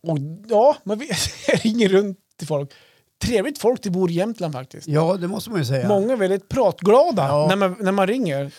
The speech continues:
Speaker 2: Visst.
Speaker 1: Faktiskt. Och har mycket att berätta om sin bygd och sitt företag och sin verksamhet.
Speaker 2: Ja.
Speaker 1: Jag lyssnar väldigt gärna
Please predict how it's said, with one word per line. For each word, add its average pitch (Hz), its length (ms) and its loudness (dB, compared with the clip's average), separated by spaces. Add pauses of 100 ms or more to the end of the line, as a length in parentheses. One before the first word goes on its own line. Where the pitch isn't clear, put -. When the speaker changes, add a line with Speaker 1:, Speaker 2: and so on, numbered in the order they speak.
(340)
Speaker 2:
Visst. 170 360 -8
Speaker 1:
Faktiskt. 151 480 -4
Och 180 80 -4
har 170 360 0
mycket 190 300 -4
att 220 60 -2
berätta 208 320 0
om 180 160 -2
sin 196 240 -4
bygd 156 320 0
och 156 140 -4
sitt 165 240 -10
företag 151 500 -2
och 139 80 -8
sin 160 220 -8 (160)
verksamhet. 147 840 -2
Speaker 2:
Ja. 185 280 -6 (100)
Speaker 1:
Jag 196 160 -2
lyssnar 220 360 -2
väldigt 170 200 -2
gärna 156 400 0